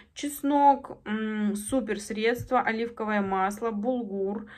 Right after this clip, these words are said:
а, болгарский перец, лук, руккола, а, красный виноград,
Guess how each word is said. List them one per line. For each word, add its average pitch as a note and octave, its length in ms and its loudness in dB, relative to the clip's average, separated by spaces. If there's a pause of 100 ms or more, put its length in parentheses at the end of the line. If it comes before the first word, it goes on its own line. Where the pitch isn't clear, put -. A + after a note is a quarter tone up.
(320)
а, G#3 180 2
болгарский A3+ 640 0
перец, G#3 640 -2
лук, A3 500 -2 (760)
руккола, G3 840 2
а, F3+ 960 0 (580)
красный A#3 560 4
виноград, G#3+ 600 4